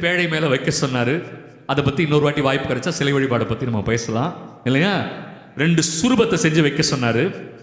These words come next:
அந்த பெட்டிக்குள்ள ஆண்டவருடைய கட்டளைகளை தாங்கிய கல் பலகைகள்,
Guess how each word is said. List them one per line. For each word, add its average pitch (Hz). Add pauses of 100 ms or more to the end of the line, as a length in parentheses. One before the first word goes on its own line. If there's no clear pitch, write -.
(200)
அந்த 277
பெட்டிக்குள்ள 233 (320)
ஆண்டவருடைய 254
கட்டளைகளை 214
தாங்கிய 170
கல் 233
பலகைகள், 170